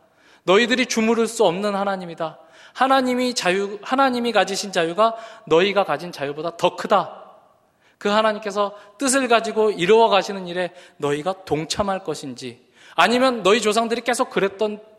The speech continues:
것처럼 불순종과 거부로 일관할 것인지 택해라. 너희들이 불순종한다고 해서 하나님이 실패하지 않을 것이고,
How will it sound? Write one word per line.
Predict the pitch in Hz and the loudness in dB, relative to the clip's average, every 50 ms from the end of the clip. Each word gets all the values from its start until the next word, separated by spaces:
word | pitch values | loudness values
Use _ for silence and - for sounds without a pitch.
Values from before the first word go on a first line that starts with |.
| _ _ | _ _
것처럼 | - 196 190 - 214 190 180 165 143 131 - - - _ _ _ _ _ _ _ _ _ _ _ _ _ _ _ _ _ _ _ | -2 -2 0 0 -2 -2 -2 -4 -6 -10 -16 -20 -20 _ _ _ _ _ _ _ _ _ _ _ _ _ _ _ _ _ _ _
불순종과 | - 170 170 - - 220 208 196 196 185 175 180 185 185 | -8 -6 -6 -4 -6 -6 -6 -4 -6 -4 -2 -2 -2 -2
거부로 | - - 147 147 151 175 180 180 | 0 0 0 0 2 0 -2 -2
일관할 | 175 160 160 170 165 165 156 160 | -2 -2 -2 -2 -4 -4 -6 -8
것인지 | - 147 - - 151 151 160 147 - _ _ _ _ _ | -12 -14 -14 -14 -14 -16 -16 -16 -18 _ _ _ _ _
택해라. | - - - - - 220 208 208 185 - - - - - _ _ _ _ _ _ _ _ _ - | -10 -10 -8 -4 -2 0 0 0 -2 -4 -8 -18 -20 -20 _ _ _ _ _ _ _ _ _ 2
너희들이 | 165 180 220 226 202 240 254 240 - | 4 4 4 4 2 0 -2 -2 -2
불순종한다고 | - 208 202 - 277 269 262 220 233 240 233 220 214 226 208 208 208 | -2 -2 -2 -2 -4 -4 -2 0 2 2 2 2 2 0 0 0 -2
해서 | 202 202 214 208 | -2 -2 -2 -4
하나님이 | 208 208 208 202 202 214 208 | -2 -4 -4 -6 -8 -8 -8
실패하지 | - - 240 - - 233 220 190 214 | -8 -10 -10 -6 -2 -2 -2 0 -2
않을 | 190 160 147 165 160 | -4 -4 -4 -6 -8
것이고, | - 160 139 151 139 135 135 139 131 _ _ | -10 -10 -10 -10 -10 -12 -12 -14 -16 _ _